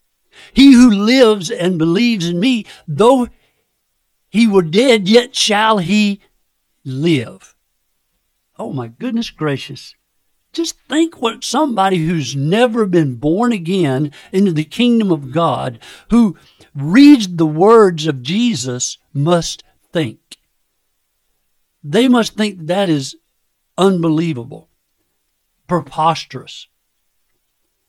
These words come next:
fantastical. So what, what does the, all of this sound like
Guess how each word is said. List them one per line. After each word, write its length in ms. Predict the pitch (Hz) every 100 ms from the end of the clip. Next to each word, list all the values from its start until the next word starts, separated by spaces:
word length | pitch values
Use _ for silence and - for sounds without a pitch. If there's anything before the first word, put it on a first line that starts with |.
| _ _ _ _ _
fantastical. 1120 | - 180 165 135 - 180 - - 127 - _ _ _ _ _ _ _ _ _ _ _ _ _ _
So 300 | - 269 320 _ _ _ _ _ 359 330 254
what, 260 | 294 - _ _ -
what 280 | 302 381 233
does 360 | 302 339 226
the, 200 | 180 147 _ _ _ -
all 220 | 226 214
of 80 | 185
this 180 | 196
sound 420 | - - 185 190 147
like 300 | 131 -